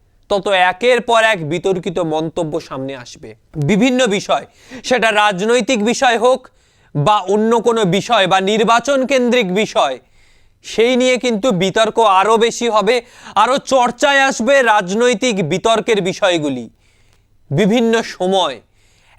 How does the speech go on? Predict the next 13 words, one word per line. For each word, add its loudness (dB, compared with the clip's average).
একদিকে -2
সিপিএম 0
দু 4
হাজার 0
একুশের 0
নির্বাচনে 0
শূন্য, -4
অর্থাৎ 2
একটা -4
বিধানসভায় 2
আসন -6
নেই, -4
বিধানসভায় 2